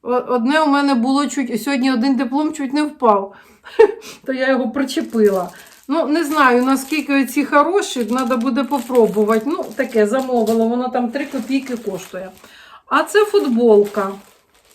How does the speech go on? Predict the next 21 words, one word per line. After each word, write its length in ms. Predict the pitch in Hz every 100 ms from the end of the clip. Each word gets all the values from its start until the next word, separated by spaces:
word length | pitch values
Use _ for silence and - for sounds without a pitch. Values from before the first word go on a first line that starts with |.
| _ _ - - - - -
А 160 | 226 240
це 300 | - 311 302
футболка. 920 | - 240 220 208 214 208 226 226 359 415 - - -
Такі 220 | 254 311
в 80 | 294
них 180 | 277 277
оці 220 | 247 269
кульочки 560 | - 277 415 - - 262
хороші. 560 | 240 220 208 196 - 202 - - - - _ _ - -
Так, 360 | - 285 208 -
по 140 | 320
якості. 960 | 381 339 226 208 190 185 - - 202 190 - _ _ _ _ _ _ _ _ _ _ _ _ _ _
Дуже 440 | 220 294 349 320
приємна. 920 | 311 285 294 240 226 233 226 302 392 285
Ну, 140 | 359
теж 320 | 415 392 330
вона 360 | 262 247 262 269
ж 100 | -
така 260 | 269 269 247
вся 240 | 220 262
віскозна. 920 | 254 294 - 427 523 508 277 226 196